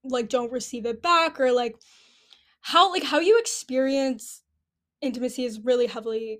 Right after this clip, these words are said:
connected to how you form attachments with people. Um, and in my experience, like, what I've,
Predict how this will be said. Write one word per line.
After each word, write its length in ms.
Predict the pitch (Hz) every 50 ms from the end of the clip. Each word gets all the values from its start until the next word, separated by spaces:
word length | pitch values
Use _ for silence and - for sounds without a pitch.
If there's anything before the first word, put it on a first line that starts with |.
| -
connected 420 | - 233 226 220 220 - 220 214 -
to 300 | - - 226 220 208 - -
how 280 | - - - 214 214 220
you 140 | 214 214 214
form 220 | - 226 202 202 196
attachments 540 | 196 - 240 294 311 294 - 226 240 -
with 140 | - - -
people. 400 | - - - _ - - - 220 - _ _ - - - - _ _ _ _ _ _ _ _ - - - -
Um, 600 | 349 302 285 277 269 262 254 254 247 - - _ _ _ -
and 120 | 330 285
in 160 | 294 285 269
my 220 | 262 277 330 403 480 466
experience, 720 | - - - 277 262 247 240 233 233 233 240 262 269 -
like, 140 | 302 262 - 254
what 140 | 254 247
I've, 220 | 247 240 247 214